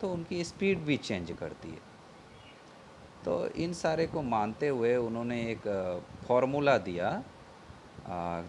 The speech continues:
चूँकि मॉलिक्यूल की संख्या काफ़ी ज़्यादा है किसी गैस के अंदर, तो उन्होंने, अ, he had given the formula for proportion of molecules, मॉलिक्यूल के कुछ भाग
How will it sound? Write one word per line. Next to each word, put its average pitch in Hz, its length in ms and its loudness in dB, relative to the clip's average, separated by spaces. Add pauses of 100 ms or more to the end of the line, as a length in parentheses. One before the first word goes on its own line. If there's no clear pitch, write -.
चूँकि 120 260 -2
मॉलिक्यूल 101 600 -2
की 151 140 -4
संख्या 120 440 -4
काफ़ी 104 380 -4
ज़्यादा 101 380 2
है 104 120 -2
किसी 104 240 -8
गैस 95 340 0
के 98 120 -6
अंदर, 87 520 -4
तो 120 100 -2
उन्होंने, 113 420 -4 (560)
अ, 98 240 -2
he 101 80 -8
had 110 200 0 (240)
given 139 340 -2
the 120 60 2
formula 123 580 0 (120)
for 107 180 2 (160)
proportion 131 640 0
of 101 180 -6
molecules, 98 580 0
मॉलिक्यूल 117 480 -4
के 123 260 -2
कुछ - 280 -8
भाग 110 360 2